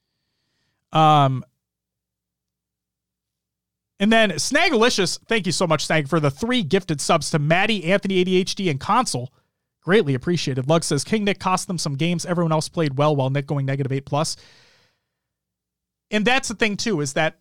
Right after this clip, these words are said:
Lug, I've said, I said it just earlier, is that there have been multiple games in multiple series in this event where one player on a team has not been performing up to what we expect them to play at.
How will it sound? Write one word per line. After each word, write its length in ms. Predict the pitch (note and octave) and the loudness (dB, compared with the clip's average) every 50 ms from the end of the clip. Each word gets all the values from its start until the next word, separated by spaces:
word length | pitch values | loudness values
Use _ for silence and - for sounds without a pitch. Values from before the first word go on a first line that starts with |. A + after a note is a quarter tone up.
| _ _ _ _ _ | _ _ _ _ _
Lug, 300 | F3+ G3+ A3+ A3+ G3 F#3 - _ _ _ _ _ _ _ _ _ _ _ _ _ _ - | 0 2 2 2 0 -4 -10 _ _ _ _ _ _ _ _ _ _ _ _ _ _ -2
I've 140 | F#3 G3+ | -2 -2
said, 240 | - - C4 B3 G#3+ - | 0 0 0 0 0 2
I 100 | F3+ F#3+ | 0 0
said 220 | F#3 - A#3 G#3+ | 2 0 -2 -2
it 80 | F#3+ E3+ | -2 -4
just 220 | - F#3+ - - | -4 -4 -2 0
earlier, 320 | G3+ A3 G#3+ F#3 D3+ C#3 C3+ | 0 0 0 0 0 -2 -2
is 120 | C#3 C#3 | -2 0
that 260 | - D#3 D#3 D3+ - _ _ _ - | 0 0 0 0 -4 _ _ _ -2
there 180 | D#3 F#3+ G#3+ | 2 2 4
have 160 | G#3 B3 A3+ | 4 2 0
been 120 | F#3+ G#3 F#3 | 0 -2 0
multiple 360 | F3 F3 G#3 G#3 - - G#3 | 0 0 0 0 -2 -6 -4
games 300 | F3 D#3 F3 F#3 F3 - | -4 -2 -4 -4 -4 -4
in 60 | E3+ D#3 | -4 -2
multiple 340 | D3+ D#3+ D#3+ - - D#3+ | -2 -2 -2 -4 -8 -8
series 300 | - - E3+ D#3+ D#3+ D3+ | -6 -6 -4 -6 -6 -6
in 80 | D3 D3+ | -4 -6
this 120 | C#3 C3 | -6 -6
event 240 | - C3 D#3 D#3 D3 | -2 -2 -2 -2 0
where 120 | C3+ C#3+ C3+ | -2 -2 -2
one 260 | B2+ D3 D#3+ E3+ E3+ | 0 2 0 0 0
player 320 | D3+ - F3+ F3 E3 D3 | -2 -2 -2 -2 0 -2
on 160 | C#3 D3+ D3+ | -2 -2 -2
a 60 | C#3 C3+ | -4 -4
team 260 | - - G#3 - C#3+ | -6 -6 -6 -6 -4
has 240 | B2+ C3+ D#3 C#3 D3+ | -4 -4 -4 -4 -2
not 260 | D3+ D#3 D3+ C#3 - | -2 -2 -2 -2 -4
been 140 | E3+ D#3 C3+ | -8 -8 -6
performing 460 | D3 C#3+ - - E3 D3+ D3 C#3 C3+ | -8 -8 -6 -6 -6 -4 -4 -4 -6
up 140 | C#3 - - | -6 -6 -4
to 180 | - C#3+ C3+ | -4 -4 -4
what 240 | B2+ B2+ C#3+ C3 - | -2 -2 -4 -4 -4
we 80 | D#3+ C#3 | -6 -6
expect 340 | B2 - - - C#3+ C3 - | -6 -8 -6 -6 -6 -6 -6
them 140 | - A#2 - | -10 -14 -12
to 100 | - B2+ | -12 -8
play 240 | - F3+ G3 F#3 | -2 0 0 0
at. 160 | B2 - - | 0 -4 -12